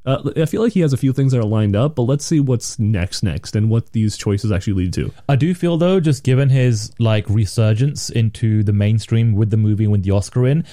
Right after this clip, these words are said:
Speaker 2: I do feel like he's gonna have a lot of offers on the table now
Speaker 1: Yeah.
Speaker 2: moving forward.
Speaker 1: Right now, for sure.
Speaker 2: Yeah.
Speaker 1: He's such a sentimental favorite.
Speaker 2: In
Speaker 1: Like,
Speaker 2: demand, man.
Speaker 1: if, if you're any sort of, uh, like, major franchise,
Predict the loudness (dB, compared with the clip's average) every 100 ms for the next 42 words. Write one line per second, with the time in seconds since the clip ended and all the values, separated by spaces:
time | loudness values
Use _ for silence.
0 | -18 -4 -2 0 0 0 0 0 2 0
1 | -2 0 0 2 2 2 2 2 0 -2
2 | -2 -2 -2 -2 -2 -2 0 0 -2 -4
3 | -4 -4 -4 -4 -2 0 0 -2 -4 -4
4 | -2 -4 -2 -2 -2 0 0 -2 0 0
5 | 0 0 0 -2 -2 -2 -2 -2 0 2
6 | 2 2 2 0 0 0 0 2 2 0
7 | -4 -16 -20 -20 -20 -4 0 0 0 -2
8 | -2 -2 0 0 0 0 0 0 -2 -6
9 | -4 -2 0 0 -2 -2 -2 0 2 2
10 | 0